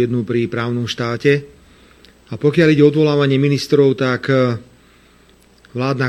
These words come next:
koalícia si nevie predstaviť, že by odvolala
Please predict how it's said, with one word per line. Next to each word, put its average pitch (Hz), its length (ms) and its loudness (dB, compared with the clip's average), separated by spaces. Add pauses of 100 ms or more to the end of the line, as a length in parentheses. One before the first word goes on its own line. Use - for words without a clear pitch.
koalícia 135 480 0
si 135 160 0
nevie 135 160 4
predstaviť, 120 560 -6
že 113 160 -4
by 113 160 -4
odvolala 117 640 -4